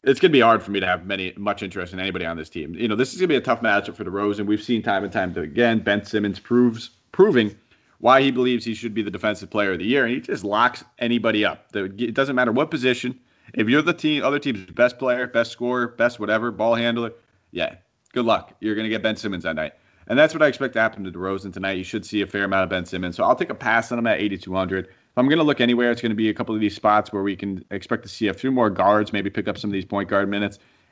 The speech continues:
If, if DeJounte Murray is out, you know,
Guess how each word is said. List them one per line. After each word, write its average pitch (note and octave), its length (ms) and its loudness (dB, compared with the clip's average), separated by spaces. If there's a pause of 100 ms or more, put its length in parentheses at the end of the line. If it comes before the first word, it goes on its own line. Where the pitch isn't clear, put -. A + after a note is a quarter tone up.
(100)
If, A#2+ 380 2 (160)
if C#3 440 0 (160)
DeJounte G#2 440 0
Murray F#2+ 260 -4
is E2+ 100 -8
out, B2 440 2 (560)
you G2 100 -2
know, F2+ 200 -2